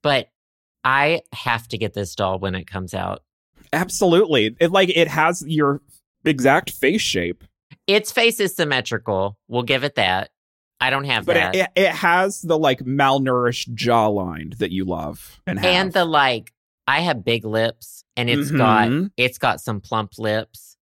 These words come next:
Speaker 1: It has
Speaker 2: Yeah,
Speaker 1: a
Speaker 2: I
Speaker 1: better
Speaker 2: think
Speaker 1: nose shape as well. I mean, it, it looks better than me in, in most ways, but it lo-, it has a hint
Speaker 2: Yeah,
Speaker 1: of
Speaker 2: your
Speaker 1: my
Speaker 2: essence is
Speaker 1: essence.
Speaker 2: there.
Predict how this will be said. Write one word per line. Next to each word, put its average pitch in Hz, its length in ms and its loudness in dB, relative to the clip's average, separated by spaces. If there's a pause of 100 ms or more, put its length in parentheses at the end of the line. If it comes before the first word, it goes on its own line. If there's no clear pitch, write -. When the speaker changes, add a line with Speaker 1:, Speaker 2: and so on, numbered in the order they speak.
(120)
Speaker 1:
It 180 140 0
has 208 140 2
Speaker 2:
Yeah, - 120 2
Speaker 1:
a - 40 0
Speaker 2:
I 156 120 2
Speaker 1:
better 160 200 2
Speaker 2:
think 143 80 -12
Speaker 1:
nose 139 300 0
shape 98 360 -6
as 101 200 -8
well. 98 420 -4 (400)
I 208 40 0
mean, 262 160 0
it, 240 120 0
it 240 120 2
looks 220 220 0
better 139 280 2
than 110 180 -2
me 107 160 -6
in, 117 460 -6
in 127 180 -4
most 120 320 -2
ways, 95 560 -4 (260)
but 143 180 2
it 110 120 -4
lo-, 123 220 -2
it 139 160 0
has 131 240 -2
a 113 80 0
hint 110 580 -6 (420)
Speaker 2:
Yeah, 131 260 2
Speaker 1:
of 104 40 -2
Speaker 2:
your 170 200 2
Speaker 1:
my 165 100 4
Speaker 2:
essence 151 280 0
is 120 160 -2
Speaker 1:
essence. 98 100 -12
Speaker 2:
there. 80 380 -4